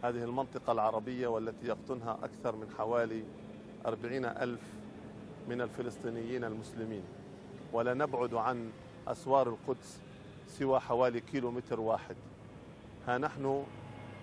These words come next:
الآن بعدما عرجنا على المنطقة الصناعية،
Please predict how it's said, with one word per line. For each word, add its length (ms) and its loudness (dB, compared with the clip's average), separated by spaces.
الآن 500 2
بعدما 340 6
عرجنا 440 6
على 180 6
المنطقة 460 -2
الصناعية، 680 -2